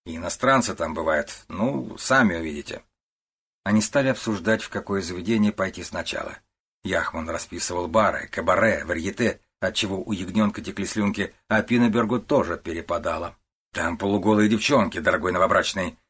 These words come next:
семь красоток в одних только фартуках. Пиннеберг, что скажете?» Договориться, оказывается, не так просто, и они принимают предложение Яхмана.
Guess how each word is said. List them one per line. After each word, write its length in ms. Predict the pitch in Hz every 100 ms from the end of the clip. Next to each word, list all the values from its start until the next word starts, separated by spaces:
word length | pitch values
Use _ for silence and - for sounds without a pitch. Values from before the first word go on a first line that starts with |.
| -
семь 360 | - - 104 92
красоток 680 | 85 90 - 110 104 85
в 100 | 90
одних 340 | 95 90 104 -
только 340 | 107 98 110
фартуках. 840 | - 117 76 - 82 85 - - _ _
Пиннеберг, 540 | 147 123 110 80 76 -
что 300 | - 135 110
скажете?» 560 | - 95 82 82 80 _ _ _ _ _ _ -
Договориться, 600 | 92 95 98 117 120 120
оказывается, 580 | 110 120 101 101 104 98
не 100 | 101
так 220 | 107 -
просто, 400 | 113 113 - - _ _ _
и 80 | 90
они 200 | 87 92
принимают 540 | 90 92 85 82 90 -
предложение 600 | 85 87 78 82 87 101
Яхмана. 520 | 131 - 90 73